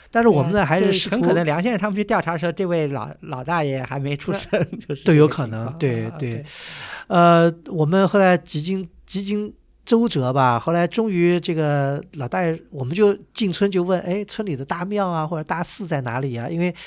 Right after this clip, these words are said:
Speaker 1: 一般山西这个村里面都有大庙大寺这样的，因为我想这个惠善寺应该也是个大寺，可能叫，叫这个文绉绉的惠善寺，大家不一定知道。后来问到了他们的村，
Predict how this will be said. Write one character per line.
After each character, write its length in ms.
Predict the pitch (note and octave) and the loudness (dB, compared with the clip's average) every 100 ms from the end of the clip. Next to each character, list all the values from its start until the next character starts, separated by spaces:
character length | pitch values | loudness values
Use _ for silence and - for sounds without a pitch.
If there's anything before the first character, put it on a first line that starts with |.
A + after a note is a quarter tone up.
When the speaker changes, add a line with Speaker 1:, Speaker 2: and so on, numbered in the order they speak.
| - | -8
Speaker 1:
一 100 | F#3+ | -2
般 140 | A3 | 0
山 200 | - G3+ | 0 0
西 320 | F#3+ F#3+ F#3+ F#3 | -2 -4 -4 -4
这 200 | F3 D3+ | -4 -4
个 80 | |
村 200 | D3 G3 | -4 -4
里 80 | F#3 | -4
面 160 | B2 A#2 - - - | -4 -6 -10 -20 0
都 140 | G#3+ | 2
有 80 | C3 | 2
大 160 | - B2+ | 0 -2
庙 160 | B2+ | -2
大 160 | A#2+ A#2 | -2 -4
寺 200 | - B2 | -6 -8
这 140 | - | -8
样 100 | A2 | -10
的， 80 | A2+ | -6
因 60 | D3+ | -2
为 80 | |
我 140 | D3 D3+ | 0 0
想 200 | B2 A#2+ | -2 -4
这 140 | C#3+ | -6
个 340 | C3 A#2+ A#2 A#2+ - - - | -6 -6 -6 -10 -14 -20 -20
惠 180 | - F3 | -2 -2
善 160 | D#3+ C3+ | 0 -4
寺 180 | - | -6
应 140 | B2 C3+ | -6 -6
该 80 | B2+ | -6
也 60 | |
是 100 | A2 | -8
个 180 | B2+ A2 - _ - - - | -8 -10 -12 _ -20 -8 -6
大 180 | D3+ | -4
寺， 220 | A#2+ - C#3 | -6 -8 -8
可 140 | C#3 | -2
能 120 | D3+ | 0
叫， 200 | G3 G3 D3+ - _ | 4 4 4 -8 _
叫 180 | A#3 F#3 | 4 4
这 140 | F3 | 2
个 140 | C#3+ | 0
文 200 | C#3 C3+ | 2 0
绉 140 | E3+ G#3 | 4 4
绉 140 | G#3+ | 4
的 80 | F#3+ | 2
惠 180 | - G#3+ | 2 0
善 180 | G#3+ F3+ | 0 -4
寺， 120 | E3 | -4
大 140 | D3+ | -4
家 100 | C#3 | -4
不 120 | - | -4
一 40 | C#3 | -6
定 160 | C3 | -4
知 180 | A2 C#3 | -2 -2
道。 120 | C3 - - - - | -6 -10 -20 -20 -8
后 140 | - | 2
来 100 | G#3 | 4
问 220 | G#3+ A3+ F#3 | 6 4 4
到 160 | F3+ | 4
了 100 | E3 | 4
他 160 | D#3 F3 | 0 -2
们 80 | E3+ | -4
的 60 | |
村， 420 | D3 G#3+ G#3 F3+ | -4 -6 -6 -12